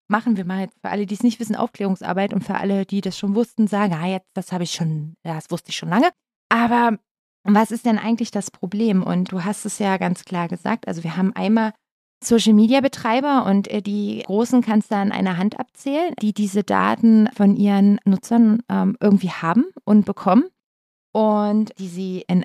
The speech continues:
intensiver Art und Weise aufbereiten, um sie dann natürlich, um da den Herrn Zuckerberg einfach nochmal zu zitieren, um letztendlich, "We have ads, Mister Senator", ne, um die dann letztendlich einzubringen und dann zu monetarisieren, diese Daten.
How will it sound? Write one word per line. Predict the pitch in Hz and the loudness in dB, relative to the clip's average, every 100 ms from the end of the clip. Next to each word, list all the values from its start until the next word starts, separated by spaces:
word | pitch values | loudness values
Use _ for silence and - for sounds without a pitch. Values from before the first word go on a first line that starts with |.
| - - | -2 4
intensiver | 269 302 285 233 233 214 202 | 4 6 2 2 2 2 2
Art | 196 | 0
und | 190 | 0
Weise | 185 175 175 - | 0 -2 -4 -2
aufbereiten, | 175 - 190 180 180 180 240 311 - | -2 -2 -4 -2 -2 2 2 2 0
um | 226 226 220 | 6 8 6
sie | 202 | 2
dann | 170 165 226 330 - | -2 0 -2 -2 -10
natürlich, | 196 - 220 277 339 - | -14 -4 -2 0 -2 -2
um | 196 196 | 0 2
da | 196 190 196 | 0 -2 -6
den | - 190 190 190 | -8 -4 -2 0
Herrn | 190 190 | 0 -4
Zuckerberg | 196 190 190 190 - - | -6 -12 -10 -10 -10 -8
einfach | 180 196 | 0 2
nochmal | 196 190 | 4 2
zu | - | -2
zitieren, | - 208 226 | -4 2 2
um | 196 196 | 4 2
letztendlich, | 180 180 196 196 - | 2 -4 0 0 2
"We | 202 180 | 0 2
have | 170 | 0
ads, | 170 175 156 - _ _ | 2 2 2 -4 _ _
Mister | 180 - - | -4 -4 -10
Senator", | - 170 175 196 233 - _ _ _ | -8 -6 -2 0 0 -2 _ _ _
ne, | 190 277 - | 4 4 4
um | 233 226 | 4 4
die | 214 | 4
dann | 202 | 4
letztendlich | 196 190 - 175 175 175 - - _ | 2 0 -2 -2 2 0 -2 -14 _
einzubringen | - 220 - 180 - 214 269 _ _ _ | 4 4 2 -8 0 2 2 _ _ _
und | 202 196 | 2 4
dann | 180 175 | 4 2
zu | - | 2
monetarisieren, | 185 180 - 180 185 160 170 233 | 2 2 0 -4 -4 -2 2 4
diese | 262 240 | 4 0
Daten. | 233 226 240 | -2 -2 0